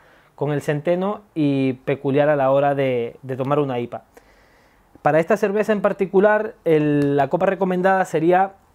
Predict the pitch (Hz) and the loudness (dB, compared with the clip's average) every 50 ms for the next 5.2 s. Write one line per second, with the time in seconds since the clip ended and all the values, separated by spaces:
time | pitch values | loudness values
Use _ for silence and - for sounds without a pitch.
0 | _ _ _ - 175 170 175 175 165 185 175 165 185 170 - 147 139 139 143 151 | _ _ _ -6 -4 -2 -2 0 0 0 0 0 -2 -4 -4 -4 -2 0 0 0
1 | 151 147 - - 127 120 120 - 135 135 139 143 151 160 160 151 170 151 143 160 | 0 -2 -4 -6 -6 -6 -4 -4 -4 -2 -2 -2 -2 -2 -2 -2 -2 -2 -2 -2
2 | 165 156 170 156 151 143 135 131 127 123 90 107 135 135 139 156 160 156 180 151 | -2 -2 -2 -2 0 0 0 0 0 -2 -2 -2 -2 0 0 0 0 -2 -4 -8
3 | - 165 156 151 160 143 - 151 156 165 170 160 - 185 180 175 151 147 135 139 | -6 -6 -4 -4 -4 -2 0 0 0 0 0 -6 -4 -4 -4 -4 -4 -4 0 0
4 | 139 143 147 147 151 156 151 156 156 147 - - - - 170 156 151 143 143 139 | 2 2 2 0 0 0 -2 -2 -2 -2 -4 -10 -8 -2 0 0 2 2 0 0
5 | 135 131 131 127 - | 0 0 0 -2 -6